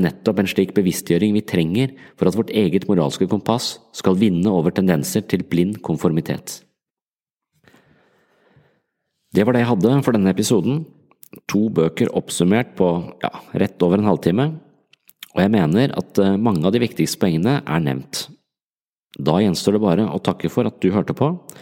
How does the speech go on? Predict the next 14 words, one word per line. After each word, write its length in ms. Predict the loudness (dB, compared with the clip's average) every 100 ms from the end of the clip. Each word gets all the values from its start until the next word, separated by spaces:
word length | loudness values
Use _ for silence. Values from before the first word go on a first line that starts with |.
| -20 -20 -20 _ _
og 100 | -2
kanskje 260 | 0 0 2
be 120 | 0
pent 340 | 0 -2 0 -2
om 80 |
en 60 | 0
tilbakemelding 680 | 0 0 -2 -2 0 2 2
i 80 |
iTunes 400 | 0 0 -2 -2
dersom 280 | -2 -2 0
du 60 | 0
liker 300 | 0 0 0
denne 200 | 2 0
podcasten. 600 | -2 -2 -6 -6 -10